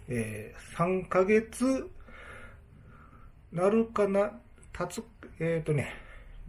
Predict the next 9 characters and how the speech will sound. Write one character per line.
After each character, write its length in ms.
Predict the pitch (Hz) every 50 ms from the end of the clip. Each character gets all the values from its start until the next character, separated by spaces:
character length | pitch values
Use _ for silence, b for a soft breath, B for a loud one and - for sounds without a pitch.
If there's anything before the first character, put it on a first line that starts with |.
| 151 127
実 100 | 127 147
際 160 | 147 180 175 151
二 100 | 147 147
ヶ 180 | - 165 170
月、 520 | 165 190 196 190 - - - 208 208 220 226 - - - - - - - - b b b b b b b b b b b b b b - - - - - - - - -
三 380 | - - - 135 131 135 139 139
ヶ 220 | - - 160 165
月 320 | 170 185 180 180 - 165 160
前 520 | 139 151 180 190 175 139 107 85 - -